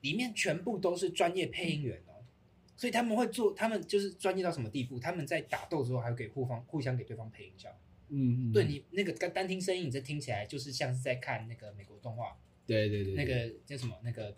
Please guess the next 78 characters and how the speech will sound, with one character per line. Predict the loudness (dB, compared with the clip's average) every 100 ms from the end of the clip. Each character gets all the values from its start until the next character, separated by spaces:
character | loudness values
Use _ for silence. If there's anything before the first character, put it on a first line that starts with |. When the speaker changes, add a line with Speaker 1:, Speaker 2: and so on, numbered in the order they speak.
| 0
Speaker 1:
将 | 2 2
士 | 0
神 | -4 -4
通 | -2 -2
这 |
边 | -4 -8
打 | -10
架， | -16 -18 -20 -20 -2
Speaker 2:
嗯。 | 2 4
Speaker 1:
听 | 4
起 | 4
来 | 0
是 | -2
真 | 0 0
的 |
是 | 2 2
这 | 2
么 | 2
厉 | 0
害， | 0
这 | -2
么 | -4
高 | -4 -6
品 | -10 -20
质。 | -20 -20 -20 -4
Speaker 2:
嗯， | 0
嗯， | 2 2 2
嗯。 | 0 -2 -8 -8
Speaker 1:
可 | -2
是 |
他 | 0
们 | 0
每 | -2 -4 -4
一 |
次 | -6 -6
的 | -4 -4
podcast | -4 -2 -4 -6
基 | -8 -6
本 | -6
上 | -6
都 | -6
是 | -6
三 | -6
小 | -8 -10
时 | -14
起 | -16 -14
跳。 | -16 -18 _ _ -20 -20 -20 -20 -20 -18
对。 | -8 -2
Speaker 2:
对， | 0
对， | 0 0
对。 | 4
Speaker 1:
而 |
且 | 4
还 | 4 2
录 | 2 0
了 | 0 -4 -8
超 | -4 2 4 4
过 | 4 2
两 | 2 -2
百 | -4 -6
集。 | -12 -14 -16 -20 -20 -20 -8
你 | 2
就 | 2
知 | 4
道 | 2
T | 4 2
R | 4
P | 0
G | 0 0
要 | 0
认 | 0
真 | 0 -2 -4
玩 | -6
是 | -8 -8
可 | -8
以 | -8 -10
玩 | -8
到 | -6